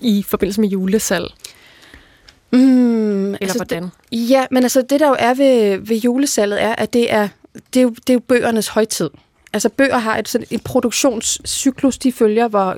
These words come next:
Speaker 2: sådan helt groft sagt om foråret, så skriver man og redigerer bøgerne, og så bliver omslaget, øh, designet. Omslaget bliver faktisk designet næ-, næsten nogle gange, før bogen er redigeret færdig.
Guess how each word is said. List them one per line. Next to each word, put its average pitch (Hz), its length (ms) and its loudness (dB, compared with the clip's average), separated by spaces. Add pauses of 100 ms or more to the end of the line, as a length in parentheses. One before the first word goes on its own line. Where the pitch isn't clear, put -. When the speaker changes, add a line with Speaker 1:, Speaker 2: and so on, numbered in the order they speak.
(100)
Speaker 2:
sådan 156 180 -8
helt 269 220 -2
groft 208 220 -4
sagt 208 200 -6
om 175 180 -4 (200)
foråret, 339 440 2 (260)
så - 140 -8
skriver 294 340 -2
man 240 180 0
og 185 60 -2
redigerer 226 380 -4
bøgerne, 247 480 -4
og 190 100 -10
så 196 100 -4
bliver 185 180 -4
omslaget, 196 640 -2
øh, - 140 -12
designet. 196 480 -2
Omslaget 240 320 -2
bliver 202 100 0
faktisk 208 380 -8
designet 208 420 -2
næ-, 233 120 -4 (120)
næsten 262 320 -2
nogle 247 160 0
gange, 220 180 -4
før 233 100 0
bogen 233 260 -2
er 196 80 -8
redigeret 180 280 -4
færdig. 247 340 -4